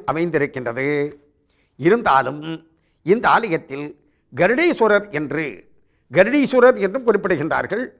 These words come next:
கருடேஸ்வரர் என்றும் குறிப்பிடுகின்றார்கள். அது என்ன சார் கருட ஈஸ்வரர், கருடேஸ்வரர் என்று?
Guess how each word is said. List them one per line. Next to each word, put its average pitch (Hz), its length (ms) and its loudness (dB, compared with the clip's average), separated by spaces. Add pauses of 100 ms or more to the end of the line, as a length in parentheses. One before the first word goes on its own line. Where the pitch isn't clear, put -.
(280)
கருடேஸ்வரர் 226 720 4
என்றும் 208 260 -6
குறிப்பிடுகின்றார்கள். 139 760 -4 (360)
அது 240 220 0
என்ன 277 240 -4
சார் 214 300 -2
கருட 269 380 0
ஈஸ்வரர், 196 540 -4
கருடேஸ்வரர் 165 680 -2
என்று? 135 640 -6